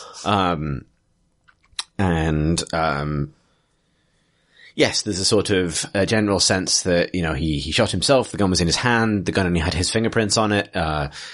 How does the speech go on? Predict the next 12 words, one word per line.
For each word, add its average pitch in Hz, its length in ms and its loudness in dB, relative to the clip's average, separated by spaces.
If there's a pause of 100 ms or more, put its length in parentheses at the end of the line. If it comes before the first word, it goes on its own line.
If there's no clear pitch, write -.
(180)
it's - 200 -4
a 64 260 0 (100)
closed 85 380 -2
room, 113 580 4
obviously, 92 380 -2
'cause - 320 -6
with - 120 -6 (440)
Agatha 85 200 -4
Christie 85 220 -4
we're 76 80 -2
talking. 87 300 -2
So, 80 280 0